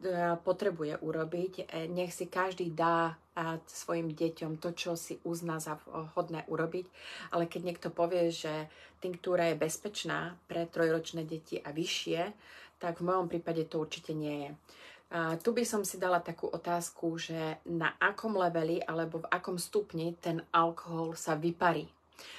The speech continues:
Keď si vezmeme, mm, my tak viac rozmýšľajúce maminy, a, ktoré napríklad s-, nepoužívame, alebo vieme, že flór,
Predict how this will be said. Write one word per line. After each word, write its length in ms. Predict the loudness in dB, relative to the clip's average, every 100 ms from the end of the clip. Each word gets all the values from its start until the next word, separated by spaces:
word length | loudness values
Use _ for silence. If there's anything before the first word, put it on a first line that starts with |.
| -14 -2
Keď 140 | -2
si 120 | 2 6
vezmeme, 720 | 6 6 2 2 2 2 0 -4
mm, 480 | -4 -2 -2 -2 -2
my 400 | 2 4 4 2 -2 _ -16 -4
tak 160 | 4 4
viac 320 | 10 8 8 2
rozmýšľajúce 800 | 0 2 0 0 0 0 0 -4
maminy, 480 | 0 2 4 4 2 -2 -12 -12 -6
a, 400 | -2 0 0 2 0 -2 -6 -4
ktoré 360 | 0 4 4 4 -2
napríklad 720 | -2 -2 -4 -4 -2 0 0 -4 -12
s-, 400 | -10 -10 -10 -6
nepoužívame, 1040 | -2 2 2 2 6 6 4 -2 -2 -4 -4
alebo 560 | 0 2 2 0 -2
vieme, 560 | 2 6 6 6 0 -2
že 320 | -2 -2 -4
flór, 560 | -2 4 6 8 6